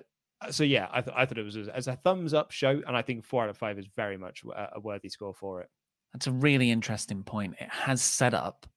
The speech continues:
Speaker 2: a genuinely exciting landscape for W W E. Look, tonight, Drew McIntyre is champion,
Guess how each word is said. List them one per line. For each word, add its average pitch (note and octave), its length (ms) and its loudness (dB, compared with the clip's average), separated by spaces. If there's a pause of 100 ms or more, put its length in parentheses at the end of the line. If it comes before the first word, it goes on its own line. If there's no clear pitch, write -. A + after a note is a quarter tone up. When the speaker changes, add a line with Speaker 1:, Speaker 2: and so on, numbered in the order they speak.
(120)
Speaker 2:
a A#2+ 60 -8
genuinely A#2 680 0
exciting G#2 760 -2
landscape F#2+ 640 -4
for B2 100 -4
W C3+ 300 -2
W E3+ 340 -2
E. - 220 -4 (300)
Look, G3 160 4 (120)
tonight, C#3+ 540 4 (300)
Drew C#3+ 180 4
McIntyre A#2+ 540 2
is G2+ 100 -4
champion, G#2 560 -4